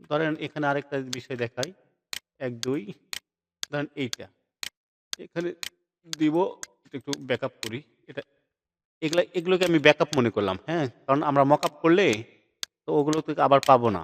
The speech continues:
বা মকআপটাকে আবার ই করতে হবে। মকআপ তো নয়, মাস্ক। তো এখন মাস্ক থেকে আমি লাইক হচ্ছে, আমি এখানে যদি এই পেন্সিল টুলটা নিয়ে এভাবে একটা ড্র করি মনের মতো, ঠিক আছে? ড্র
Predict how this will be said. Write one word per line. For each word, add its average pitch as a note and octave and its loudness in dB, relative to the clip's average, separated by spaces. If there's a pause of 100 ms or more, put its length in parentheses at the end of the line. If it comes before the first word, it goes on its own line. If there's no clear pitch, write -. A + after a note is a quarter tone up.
(140)
বা A#2 0
মকআপটাকে C#3 2
আবার B2+ 6
ই C#3 -4
করতে B2 -4
হবে। E2 -12 (640)
মকআপ C3+ -2
তো E3+ -2
নয়, F3+ 4
মাস্ক। - 2 (1000)
তো C#3+ -4 (200)
এখন D#3 -4 (440)
মাস্ক C#3+ -4 (100)
থেকে F3 -8
আমি D3 -2 (140)
লাইক C#3 2
হচ্ছে, A#2+ -6 (220)
আমি C3+ -8 (100)
এখানে C3 -10 (100)
যদি A#2 -6 (720)
এই B2+ -12
পেন্সিল D3+ -10
টুলটা D3+ -6
নিয়ে C#3+ -6
এভাবে C3+ -4
একটা B2 -10
ড্র B2 -8
করি A#2 -6 (200)
মনের A2+ -8
মতো, A2 -12 (1600)
ঠিক D3 -18
আছে? A#2+ -18 (280)
ড্র A#2 -12